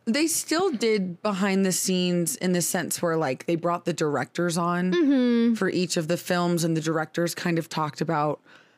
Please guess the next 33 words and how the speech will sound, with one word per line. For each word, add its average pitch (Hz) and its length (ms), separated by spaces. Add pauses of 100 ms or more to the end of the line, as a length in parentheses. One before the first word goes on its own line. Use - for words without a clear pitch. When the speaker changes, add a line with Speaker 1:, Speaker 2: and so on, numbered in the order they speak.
(440)
Speaker 1:
their 170 320
thought 170 340
process. 160 640
And, 135 200 (360)
mm, 175 560 (280)
I 180 100
mean, 175 340
I, 285 320
I, 370 360
I, 349 380
I 330 60
had 247 480
some 156 220
definite 220 460 (1000)
Speaker 2:
Yes. - 520
Speaker 1:
thoughts - 560 (380)
and, 170 300
and 156 360
really 262 240
would 226 180
like 196 220
to 185 100
have 175 160
some 160 220
words 160 320
with 151 100
some 156 140
of 151 60
those 147 160
directors 135 560
because, 156 400 (880)
I 196 80
mean, 202 400